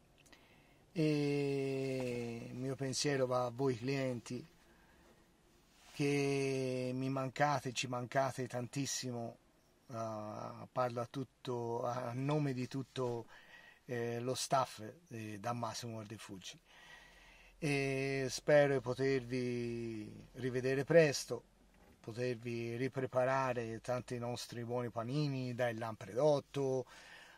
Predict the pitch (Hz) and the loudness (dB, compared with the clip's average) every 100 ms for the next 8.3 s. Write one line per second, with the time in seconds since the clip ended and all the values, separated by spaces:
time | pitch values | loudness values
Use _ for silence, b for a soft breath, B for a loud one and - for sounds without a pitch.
0 | B - 139 120 - 127 131 120 110 135 | B 2 2 4 0 0 0 0 0 4
1 | 156 147 135 135 131 123 - 127 120 - | 6 4 4 4 4 2 0 -2 -2 0
2 | 135 - 127 131 - 123 123 151 151 139 | 0 2 2 2 2 -2 2 4 4 2
3 | 135 131 127 123 120 - 131 110 - B | 0 0 2 0 -2 0 0 0 -12 B
4 | B B B B B B B B B B | B B B B B B B B B B
5 | B _ - 151 147 160 147 131 117 123 | B _ -2 4 10 12 12 6 2 -2
6 | - 143 - 139 151 156 156 147 143 156 | 0 0 2 2 2 4 6 6 6 8
7 | 165 151 131 131 135 - 135 120 117 - | 10 10 6 0 -2 4 4 4 0 -6
8 | 92 - - | -12 -14 -16